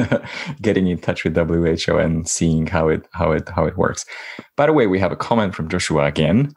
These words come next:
on LinkedIn, and this is a good point. It talks about the technology. So he says that there are some free cloud-based offers with a very low learning curve, like MateCat, I have never heard that, and SmartCat,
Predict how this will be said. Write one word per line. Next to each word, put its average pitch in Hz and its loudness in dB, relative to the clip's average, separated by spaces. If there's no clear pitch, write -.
on 85 2
LinkedIn, 110 0
and 85 0
this 101 0
is 90 -2
a 87 -2
good 98 -2
point. 120 0
It - -20
talks - -2
about 85 0
the 82 -6
technology. - -2
So 76 0
he 90 0
says 87 2
that 85 0
there 107 4
are 101 4
some 95 -2
free 117 2
cloud-based 95 2
offers 90 0
with 82 -2
a 82 -2
very 98 2
low 95 2
learning 85 0
curve, - -2
like 87 0
MateCat, 113 0
I 90 -2
have 85 -2
never 82 0
heard 80 -2
that, 107 0
and 80 0
SmartCat, - -2